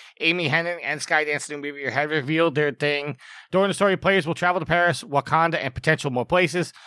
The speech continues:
While the game is currently untitled, it promises to feature four playable heroes: a young Steve Rogers, A K A Captain America, Azuri,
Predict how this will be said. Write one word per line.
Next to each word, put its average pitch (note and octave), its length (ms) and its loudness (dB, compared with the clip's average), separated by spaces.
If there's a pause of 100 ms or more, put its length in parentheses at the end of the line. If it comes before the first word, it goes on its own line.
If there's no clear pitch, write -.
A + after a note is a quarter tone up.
(240)
While E3+ 160 2
the F#3 80 -6
game G3 220 2
is - 80 -4
currently A3 420 0
untitled, G3+ 800 0
it C#3+ 120 -8
promises E3+ 460 -2
to - 80 -14
feature D#3+ 360 -2
four G3+ 320 2
playable F3+ 360 2
heroes: A2+ 420 -4 (300)
a B2 80 2
young D3+ 280 2
Steve F#3 300 -6
Rogers, D3 460 0 (100)
A B2 140 -2
K A2+ 240 0
A G2+ 40 -6
Captain G#2 320 -6
America, C#3+ 440 0 (280)
Azuri, E3 640 0